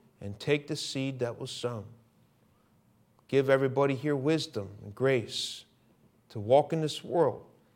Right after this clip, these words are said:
And may we all grow in grace and knowledge of the Lord Jesus Christ,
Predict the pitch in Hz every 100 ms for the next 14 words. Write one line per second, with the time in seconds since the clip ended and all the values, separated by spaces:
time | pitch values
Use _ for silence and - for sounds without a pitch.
0 | _ - 113 135 143 143 170 170 131 180
1 | 196 175 156 113 151 170 165 - 117 117
2 | 123 135 143 131 107 110 131 151 151 151
3 | 151 - - 139 123 - -